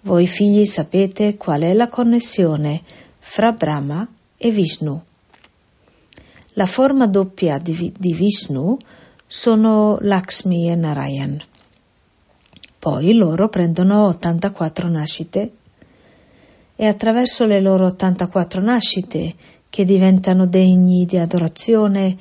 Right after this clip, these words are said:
e adoratori. Prajapita Brahma deve indubbiamente esistere qua. È necessario un corpo ordinario. Generalmente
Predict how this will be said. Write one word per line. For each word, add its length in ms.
e 200
adoratori. 840
Prajapita 580
Brahma 460
deve 300
indubbiamente 840
esistere 600
qua. 280
È 160
necessario 1120
un 140
corpo 720
ordinario. 840
Generalmente 1300